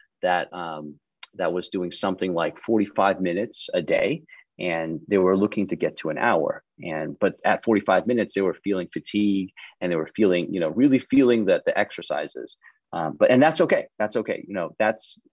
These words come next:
that feeling that fatigue, feeling that exercise, uh, feeling the, the pain, as we say, um, some pain, I should say, that's, uh, that's means you're working out. That means you're working hard.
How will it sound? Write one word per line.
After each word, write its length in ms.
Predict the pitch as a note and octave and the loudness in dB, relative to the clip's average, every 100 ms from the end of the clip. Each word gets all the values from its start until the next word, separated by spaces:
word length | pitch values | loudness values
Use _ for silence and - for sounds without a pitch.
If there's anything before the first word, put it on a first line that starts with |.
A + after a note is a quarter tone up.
| - - | -8 -2
that 200 | A#2 D#2 - - - - | -2 -2 -14 -18 -8 4
feeling 300 | D#3 D#3 D3 | 6 8 6
that 180 | A#2+ | 4
fatigue, 360 | - G2+ A#2+ A2+ | 0 -4 -4 -2
feeling 300 | - A#2+ A#2+ | 0 0 2
that 140 | A2 G2 | 0 0
exercise, 640 | G#2 A#2+ - B2+ B2+ - | -2 -4 -2 0 0 -4
uh, 140 | A2 F#2+ - | -6 -6 -2
feeling 260 | A#2 A#2 | -2 0
the, 120 | G2 - | -2 -4
the 80 | F#2+ - - | -6 -8 -4
pain, 420 | F#2+ C3 C#3+ E3 | -2 0 0 0
as 160 | C3+ B2 | -2 0
we 80 | C3+ | 0
say, 280 | D#3 E3+ F3 - - | 4 2 0 -12 -6
um, 120 | G#2 G2+ | -4 -2
some 320 | - B2+ C3+ | 2 4 4
pain, 280 | D#3 D#3+ C#3 | 2 0 0
I 80 | |
should 260 | C#3 C#3 - | -2 -4 -2
say, 220 | D3 D3 - _ _ | -2 -2 -6 _ _
that's, 420 | A2 A#2 - - B2 | 2 2 0 -10 -6
uh, 320 | G#2 G2 F2+ - _ | -2 -2 -4 -8 _
that's 400 | A2+ A2+ - - _ | -2 -2 -4 -20 _
means 340 | B2+ B2+ B2 | -4 -2 -2
you're 120 | A#2 G2+ | -2 0
working 340 | F#2+ - E2 | 0 -2 -10
out. 160 | C#2+ - | -10 -6
That 100 | F#2 | -4
means 180 | G#2 G2 | -4 -2
you're 100 | G2+ | 0
working 360 | F#2 F2 F2 D#2 | 0 -2 -6 -6
hard. 540 | C#2 C2+ A1+ A2 - | -4 -4 -6 -12 -20